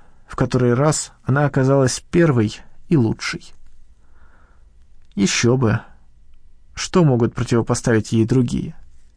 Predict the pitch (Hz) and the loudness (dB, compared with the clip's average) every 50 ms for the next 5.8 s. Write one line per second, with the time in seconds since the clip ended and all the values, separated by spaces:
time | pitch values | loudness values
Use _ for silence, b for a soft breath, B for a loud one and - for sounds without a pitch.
0 | - - _ - - - - - - - - 120 139 147 160 175 170 160 156 143 | -20 -20 _ -20 -20 -20 -20 -18 -10 -4 0 0 2 2 2 4 4 4 4 4
1 | 139 156 165 160 151 110 107 104 - - - 123 123 127 127 120 117 113 113 113 | 4 4 4 4 4 4 2 0 -2 -2 0 0 2 2 2 2 2 2 4 2
2 | 113 - - 170 170 151 135 143 117 117 B B B B B B B B B - | 2 2 2 2 2 2 2 0 -2 -2 B B B B B B B B B 0
3 | 151 165 160 151 160 160 160 165 175 170 165 - 135 131 127 120 - - 117 113 | 0 2 2 2 2 4 4 4 4 2 2 0 0 0 0 0 0 -2 -2 0
4 | 120 127 135 123 - - 127 123 123 120 - - 131 139 151 156 143 117 104 101 | 2 2 2 0 0 0 2 2 2 2 0 0 0 2 4 4 4 4 2 0
5 | - - 104 101 101 95 98 98 95 - - 147 143 120 107 - | 0 0 0 2 2 2 0 -2 -2 -2 -2 0 0 0 0 -4